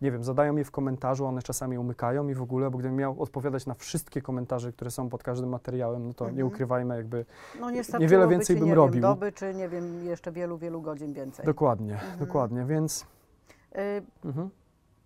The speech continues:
Speaker 2: powiedz mi, co jeszcze robisz? Czym się zajmujesz jeszcze?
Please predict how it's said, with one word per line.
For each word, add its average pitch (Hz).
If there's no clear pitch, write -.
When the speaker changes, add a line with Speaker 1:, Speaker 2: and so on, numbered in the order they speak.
Speaker 2:
powiedz 269
mi, 294
co 302
jeszcze 156
robisz? -
Czym 277
się 214
zajmujesz 196
jeszcze? 170